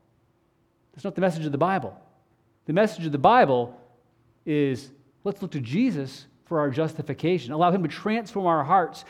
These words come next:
so we can become like him in how we live. See, Jesus is just. He is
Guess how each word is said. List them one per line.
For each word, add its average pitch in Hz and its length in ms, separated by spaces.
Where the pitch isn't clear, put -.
so - 80
we 180 80
can 160 120
become 214 720
like 165 440
him 117 360
in 139 100
how 127 180
we 117 140
live. 101 400
See, - 160
Jesus 185 360
is 135 160
just. 117 800
He 175 220
is 147 260